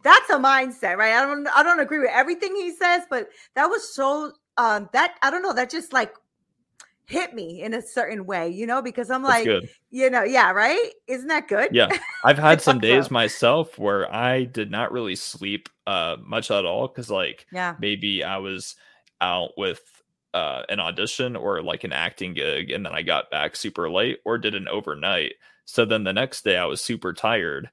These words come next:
Speaker 2: um, after being on set, and then I still, still made a point. I was like, "Okay, the next day,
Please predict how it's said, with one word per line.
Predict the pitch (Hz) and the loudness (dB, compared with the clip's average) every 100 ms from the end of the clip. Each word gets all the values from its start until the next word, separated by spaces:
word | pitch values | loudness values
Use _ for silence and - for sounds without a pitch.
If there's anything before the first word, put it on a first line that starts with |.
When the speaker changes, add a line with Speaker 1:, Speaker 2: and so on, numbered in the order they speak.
| _ _ _ - | _ _ _ -2
Speaker 2:
um, | 85 80 | -2 0
after | 95 - 107 | -2 -2 0
being | 101 98 | 0 0
on | 85 71 | -4 -6
set, | - 120 120 - - | -2 0 2 0 -2
and | 104 107 | -4 -4
then | 107 104 | -6 -4
I | 113 | -2
still, | - - 123 135 87 - _ _ | -2 -2 0 0 -2 -6 _ _
still | - - 139 | -8 -2 0
made | 139 117 | 4 2
a | 113 | 2
point. | - 123 98 | -2 -6 -2
I | 98 | -2
was | 101 110 | -2 0
like, | 92 80 _ - | -2 -2 _ -4
"Okay, | 120 110 78 60 - _ _ - | -2 0 -2 -4 -10 _ _ -12
the | 107 | -4
next | 120 127 - | -4 -4 -6
day, | 131 123 123 123 | 0 0 0 -6